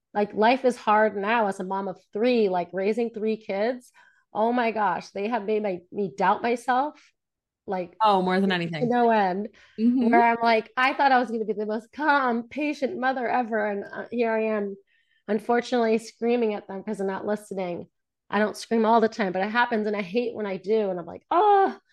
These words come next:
Speaker 1: and I know I'm only human.
Speaker 2: Oh, yeah.
Speaker 1: And I'm just like, "I didn't expect this part," but I'm still,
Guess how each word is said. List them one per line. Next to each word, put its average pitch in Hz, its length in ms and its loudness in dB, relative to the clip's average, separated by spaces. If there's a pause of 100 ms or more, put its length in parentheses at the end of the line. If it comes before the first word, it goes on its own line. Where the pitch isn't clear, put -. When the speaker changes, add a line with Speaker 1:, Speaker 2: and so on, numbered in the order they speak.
(300)
Speaker 1:
and 233 80 0
I 247 80 4
know 262 220 4
I'm 247 160 2
only 233 220 0
human. 220 460 -2
Speaker 2:
Oh, - 100 -10 (380)
yeah. 349 280 -2 (160)
Speaker 1:
And 220 80 -2
I'm 233 140 -2
just 247 220 -6
like, 233 200 4
"I - 100 -4
didn't 480 260 6
expect - 360 0
this 466 200 4
part," 403 400 2
but 240 140 2
I'm 220 140 0
still, 240 520 2